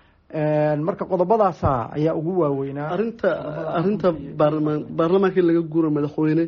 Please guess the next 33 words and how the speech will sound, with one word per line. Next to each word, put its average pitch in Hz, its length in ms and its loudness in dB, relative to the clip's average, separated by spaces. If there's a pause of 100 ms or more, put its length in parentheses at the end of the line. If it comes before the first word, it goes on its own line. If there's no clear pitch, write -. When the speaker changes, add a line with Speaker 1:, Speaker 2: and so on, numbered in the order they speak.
(380)
Speaker 2:
sidee 190 300 2
looga 175 280 4
doodayay? 151 500 0 (140)
Ee, 151 320 -8
maxaa 190 260 -2
diidan 170 400 -2
in 175 160 2 (460)
madaxweyne 160 480 2
awood 175 480 4
leh 196 160 -2
iyo 160 100 0
madaxweyne 151 420 0
ku-xigeen 156 240 -2
waddanka 147 260 -6
ku 156 80 -6
yimaado? 135 280 -12 (600)
Speaker 1:
Een, 196 200 2
horta 240 240 -2
runtii, 240 760 -2
een, 151 540 2
dee 175 100 4
waxay, 190 380 2
horta 208 260 0
wax 220 160 -2
khasaba 226 260 2
hadday 196 320 -2
taasi 160 280 0
imanaysa 190 260 -2
waa 170 60 -2
in 165 60 -4
dastuurka - 340 -2
la 139 80 -2
bedelaa. 143 380 -2